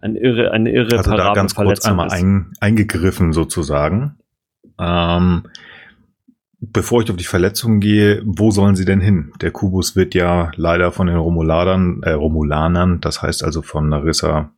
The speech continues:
Speaker 2: kontrolliert, also die können nirgendwo hin. Ansonsten gebe ich dir recht, ähm,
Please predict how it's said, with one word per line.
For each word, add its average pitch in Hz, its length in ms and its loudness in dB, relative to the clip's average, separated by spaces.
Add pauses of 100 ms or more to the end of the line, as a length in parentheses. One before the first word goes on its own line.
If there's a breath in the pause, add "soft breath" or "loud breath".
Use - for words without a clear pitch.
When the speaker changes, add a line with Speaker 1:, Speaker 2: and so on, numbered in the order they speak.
(120)
Speaker 2:
kontrolliert, 85 580 0
also 82 140 -2
die 80 80 -4
können 95 200 2
nirgendwo 90 340 0
hin. 90 280 2 (840 loud breath)
Ansonsten 110 480 0
gebe 104 180 0
ich - 100 -6
dir 90 160 0
recht, 117 500 -4
ähm, 98 520 2